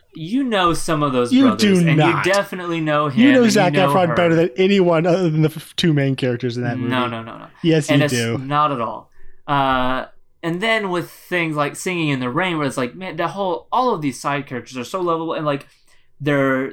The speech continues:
Speaker 1: the conflict feels more s-, like, feels more cohesive. It
Speaker 2: I
Speaker 1: feels
Speaker 2: don't
Speaker 1: more
Speaker 2: really
Speaker 1: like a
Speaker 2: think,
Speaker 1: general
Speaker 2: I don't, I don't believe it is.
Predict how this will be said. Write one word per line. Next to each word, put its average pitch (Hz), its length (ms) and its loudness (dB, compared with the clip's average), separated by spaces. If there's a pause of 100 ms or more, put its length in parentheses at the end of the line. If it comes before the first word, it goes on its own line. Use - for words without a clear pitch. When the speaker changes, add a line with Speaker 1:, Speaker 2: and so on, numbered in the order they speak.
Speaker 1:
the 127 160 -4
conflict 185 640 -6
feels 143 300 -4
more 127 320 -6
s-, 113 240 -14
like, 127 260 -10 (720)
feels 208 220 -4
more 214 120 -2
cohesive. 196 640 -4
It 160 60 -4
Speaker 2:
I 143 40 -4
Speaker 1:
feels 175 180 -4
Speaker 2:
don't 262 120 2
Speaker 1:
more - 140 0
Speaker 2:
really 294 180 4
Speaker 1:
like - 60 2
a - 20 -4
Speaker 2:
think, 247 160 -2
Speaker 1:
general - 180 -2
Speaker 2:
I 190 40 -4
don't, 262 340 -4
I 190 100 -2
don't 247 200 -2
believe 214 220 -4
it 175 120 -2
is. 107 240 -6